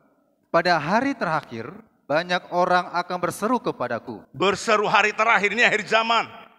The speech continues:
Speaker 2: Mengingatkan kita.
Speaker 1: "Tuhan, Tuhan, bukankah kami bernubuat demi namamu?"
Speaker 2: Bernubuat, berkhotbah, berapi-api, marapi tutung,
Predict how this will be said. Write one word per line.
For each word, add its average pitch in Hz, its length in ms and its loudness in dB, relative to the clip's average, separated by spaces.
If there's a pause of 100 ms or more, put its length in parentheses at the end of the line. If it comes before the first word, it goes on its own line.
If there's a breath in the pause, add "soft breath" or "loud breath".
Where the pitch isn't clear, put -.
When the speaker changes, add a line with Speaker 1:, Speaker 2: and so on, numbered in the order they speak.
(360)
Speaker 2:
Mengingatkan 226 500 2
kita. 233 380 2 (1400)
Speaker 1:
"Tuhan, 208 400 2 (160)
Tuhan, 202 320 0 (480)
bukankah 240 720 -4
kami 202 500 -2
bernubuat 156 1040 0
demi 147 240 -4
namamu?" 135 580 -4
Speaker 2:
Bernubuat, 254 880 4
berkhotbah, 254 680 4
berapi-api, 262 760 4
marapi 247 400 4
tutung, 277 320 0